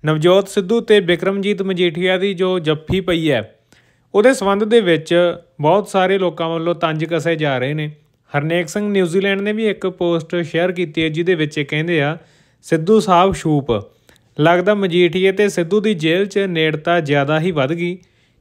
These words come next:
ਕੀ ਵੱਡੇ ਵੱਡੇ ਬਿਆਨ ਲੋਕਾਂ ਨੂੰ ਜਜ਼ਬਾਤੀ ਕਰਨ ਨੂੰ ਹੀ ਹੁੰਦੇ ਆ? ਲਾਹਣਤ ਵੀ ਛੋਟੀ ਕਰਤੀ ਕਾਗਜ਼ੀ ਸ਼ੇਰਾਂ ਨੇ।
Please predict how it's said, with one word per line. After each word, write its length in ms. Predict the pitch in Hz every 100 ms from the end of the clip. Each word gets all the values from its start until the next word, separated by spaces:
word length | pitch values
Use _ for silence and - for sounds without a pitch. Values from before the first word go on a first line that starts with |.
| _
ਕੀ 160 | 190 214
ਵੱਡੇ 320 | 185 160 175
ਵੱਡੇ 260 | 185 180 196
ਬਿਆਨ 360 | 160 160 160
ਲੋਕਾਂ 380 | 165 165 160 165
ਨੂੰ 140 | 175
ਜਜ਼ਬਾਤੀ 520 | 160 147 147 147 143 165
ਕਰਨ 260 | 180 175
ਨੂੰ 200 | 185 196
ਹੀ 120 | 202
ਹੁੰਦੇ 300 | 196 170 175
ਆ? 100 | 175 180 _ _ _ _ 143
ਲਾਹਣਤ 420 | 151 170 202 214
ਵੀ 160 | 214
ਛੋਟੀ 360 | 220 180 170 208
ਕਰਤੀ 420 | 180 165 151 175
ਕਾਗਜ਼ੀ 440 | 170 165 165 175 196
ਸ਼ੇਰਾਂ 380 | - 156 139
ਨੇ। 180 | 123 107